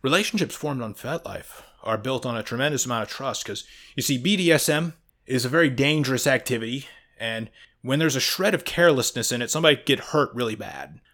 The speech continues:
There's also a lot of vulnerability in those acts with the bondage and rope play, and you find that women on this site,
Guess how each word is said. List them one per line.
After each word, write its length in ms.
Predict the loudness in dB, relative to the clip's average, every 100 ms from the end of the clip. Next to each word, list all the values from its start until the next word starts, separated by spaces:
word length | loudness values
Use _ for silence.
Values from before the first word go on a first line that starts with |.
| -2
There's 200 | 2 4
also 260 | 4 2
a 20 | 0
lot 200 | 2 0
of 100 | -2
vulnerability 680 | -2 0 -2 -4 -6 -6
in 60 | -6
those 180 | -4 -4
acts 400 | -2 -4 -4 -10
with 200 | -14 -18 _ _
the 60 | -6
bondage 640 | -2 2 2 2 -2 -2
and 140 | -6
rope 240 | -2 -2 -2
play, 460 | 2 2 2 0 -6 -20 _ _
and 280 | -8 -6 -8 -14 _ _
you 120 | -6
find 360 | -2 2 2 2
that 120 | 0
women 240 | -2 0 -2
on 100 | -4
this 140 | -4
site, 400 | -4 -4 -4 -6